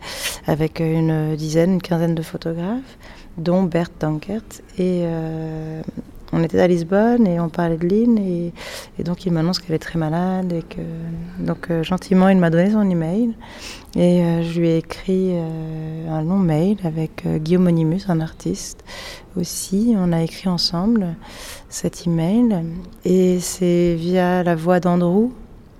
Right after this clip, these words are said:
qu'elle nous a répondu. Ensuite, je lui ai fait parvenir mon livre Landscapes, réalisé avec Marceline Delbecq.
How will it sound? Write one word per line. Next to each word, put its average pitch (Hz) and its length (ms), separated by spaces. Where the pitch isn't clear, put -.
qu'elle 185 260
nous 175 140
a 180 80
répondu. 180 520
Ensuite, 165 260
je 175 80
lui 160 120
ai 156 80
fait - 120
parvenir 170 400
mon 170 160
livre 165 240
Landscapes, 165 560
réalisé 160 280
avec 160 140
Marceline 160 460
Delbecq. 160 460